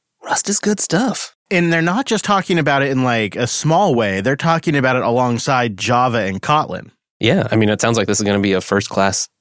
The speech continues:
Speaker 1: language you can use to implement whatever features you might need in the base O S itself. And, you know, at least once tooling is up to speed, once all the build infrastructure is there. But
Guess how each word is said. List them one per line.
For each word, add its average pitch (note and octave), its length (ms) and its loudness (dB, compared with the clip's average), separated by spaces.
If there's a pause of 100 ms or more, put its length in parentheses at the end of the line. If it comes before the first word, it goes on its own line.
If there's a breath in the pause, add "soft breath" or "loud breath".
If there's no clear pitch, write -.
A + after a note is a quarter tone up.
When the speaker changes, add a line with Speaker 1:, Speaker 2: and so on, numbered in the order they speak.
Speaker 1:
language G#2 460 0
you A#2+ 120 2
can A2+ 160 0
use C#3 240 2
to G#2+ 360 -2
implement B2 460 0
whatever A#2+ 300 0
features A#2+ 420 -4
you A#2 60 0
might A2 160 2
need C#3 240 0
in G#2+ 160 0
the G2+ 80 2
base G#2+ 400 0
O A2 160 2
S A#2 200 0
itself. - 680 -2
And, G2 320 -2
you A#2 60 2
know, G#2+ 100 2
at B2+ 80 2
least D#3 180 2
once D3 220 2
tooling C3+ 380 4
is A2 100 0
up G#2 160 0
to G#2 100 -2
speed, G#2 240 0
once G2+ 200 0
all G2 80 2
the F#2+ 80 0
build G2 240 0
infrastructure F2 560 -2
is F2 160 -4
there. F#2 240 0
But E2+ 180 -6